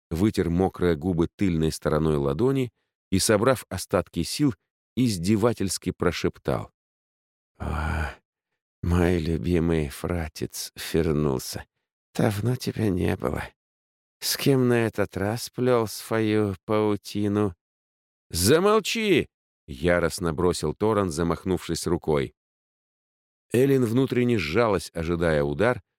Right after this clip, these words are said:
но вместо этого Драальд резко схватил Лельена за воротник и рывком поставил на ноги. Юноша начал было сопротивляться, но Торан быстро подавил его протест, отвесив громкий подзатыльник,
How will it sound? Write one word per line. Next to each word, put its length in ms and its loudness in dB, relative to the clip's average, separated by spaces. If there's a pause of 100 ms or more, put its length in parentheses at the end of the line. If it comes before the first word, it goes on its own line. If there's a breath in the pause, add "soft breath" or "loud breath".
(320)
но 180 0
вместо 400 0
этого 380 -2
Драальд 600 0
резко 460 -4
схватил 480 0
Лельена 540 0
за 160 0
воротник 500 -2 (480)
и 100 2
рывком 480 2
поставил 600 0
на 260 -2
ноги. 340 -10 (920)
Юноша 480 2
начал 320 2
было 200 2
сопротивляться, 800 -2
но 160 2 (100)
Торан 380 0
быстро 360 -2
подавил 420 2
его 200 2
протест, 540 -4 (380)
отвесив 520 2
громкий 420 0
подзатыльник, 840 -2